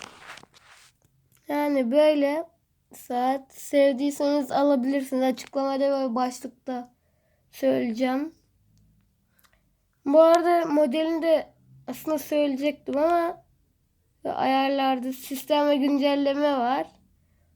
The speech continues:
De hakkında var. O da işte yazıyor. Bu kadardı işte.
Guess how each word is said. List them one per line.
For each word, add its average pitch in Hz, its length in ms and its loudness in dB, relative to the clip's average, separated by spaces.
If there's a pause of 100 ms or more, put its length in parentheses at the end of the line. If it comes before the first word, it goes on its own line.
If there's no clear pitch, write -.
(160)
De 269 140 2
hakkında 285 760 2
var. 247 460 -6 (760)
O 240 140 -6
da 262 40 -4
işte 254 380 -4
yazıyor. 262 680 0 (1200)
Bu 269 180 -2
kadardı 214 580 0 (420)
işte. - 460 -12